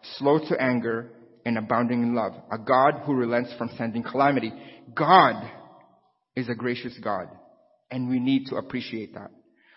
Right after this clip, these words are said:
So for us today, know that the grace of God is sufficient for you. You can't say, "Well, I did so much. I, I did too much. I was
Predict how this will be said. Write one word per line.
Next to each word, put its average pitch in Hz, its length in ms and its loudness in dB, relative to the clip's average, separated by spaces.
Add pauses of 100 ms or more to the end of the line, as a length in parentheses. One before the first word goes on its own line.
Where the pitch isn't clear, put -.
(160)
So 147 320 6
for 233 180 6
us - 220 2
today, 151 580 2 (420)
know 139 720 8
that 127 160 -6
the 131 80 0
grace 156 340 2
of 127 120 -6
God 127 240 4
is - 120 -10
sufficient 123 500 -6
for 110 100 -8
you. 110 200 -10 (1700)
You 127 100 -4
can't 139 240 -2
say, 131 200 -2
"Well, 110 380 -4
I 107 140 -6
did 113 360 -8 (260)
so 117 180 0
much. 107 260 -6
I, 123 120 -2 (140)
I 117 80 -2
did 135 320 -4
too 135 120 -2
much. 113 280 -4
I 113 60 -2
was 113 180 -6